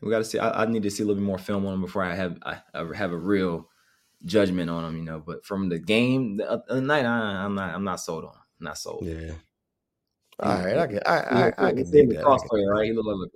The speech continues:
Speaker 1: he looked like a lacrosse player on, on Saturday.
Speaker 2: Yeah, he definitely do. He, I mean,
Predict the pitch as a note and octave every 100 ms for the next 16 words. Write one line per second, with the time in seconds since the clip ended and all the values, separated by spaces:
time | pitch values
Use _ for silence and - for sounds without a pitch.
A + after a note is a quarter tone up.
0 | A#2 A2 G#2 F#2 E2+ E2 D#2 D2 - -
1 | _ _ - - - - F#2 F#2 F2 F2
2 | F2+ A2+ A#2 - G#2+ G2+ G2 G2+ A2 G#2+
3 | A2 D3 F3+